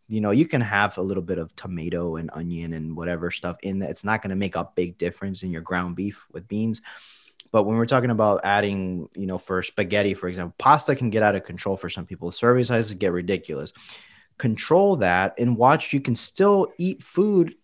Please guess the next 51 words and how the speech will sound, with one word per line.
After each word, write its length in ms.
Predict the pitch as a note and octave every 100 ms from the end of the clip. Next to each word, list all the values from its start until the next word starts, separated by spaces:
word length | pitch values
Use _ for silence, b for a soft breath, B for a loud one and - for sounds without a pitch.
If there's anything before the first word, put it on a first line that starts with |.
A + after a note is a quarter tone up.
| _
track 360 | - E3 F#3 C#3+
it, 240 | C3 -
and 180 | A#2 G#2+
be, 220 | A#2+ B2+ A#2+ -
and, 200 | G#2+ F#2+
and 280 | A2+ G#2+ F#2
adhere. 600 | G#2+ - G3 C#3 D2+ D2
And 80 | A#2+
then 100 | D3
you 80 | F3
can 140 | F3
kinda 240 | C#3+ D3+ B2+
understand 480 | B2 G2+ - D#3
what, 220 | A#2 G#2+ F2+
like, 100 | - -
when 180 | - G#2
you 120 | C3+
go 120 | B2+
to 80 | F#2+
Olive 400 | D#2+ B2+ C3+ F#2+
Garden 340 | F#2+ F#2 F#2
or 120 | F#2+ F#2+
whatever, 480 | F#2 F#2 F#2 F#2
or 60 | F2+
any 140 | G2+ G#2+
type 180 | G#2+
of 100 | F#2
place 220 | - G2+ G2
that 120 | F2+
serves 220 | G#2 G2
you 160 | F#2 -
double, 320 | - F#2+ F#2 F2+ -
t-, 80 | - -
triple 260 | A2+ F2+
servings, 340 | - C#3+ C#3 - B B B -
that, 240 | - E3 -
"Oh, 200 | C4 G3+
that's 340 | C#3 A3+ -
actually 360 | F3 G#3+ - D#3+
not 200 | F3+ F#3+
really 220 | G3 F3
a 60 | C#3
serving. 360 | - G#3+ D#3
That's, 220 | A#2 C#3
like, 160 | F3 -
two 180 | - F3+
and 80 | C3+
a 80 |
half. 460 | A#2 E3 D#4+ C#3 -
Okay, 280 | G#3+ - D#3+ D#3
cool." 360 | G#3 C3+ -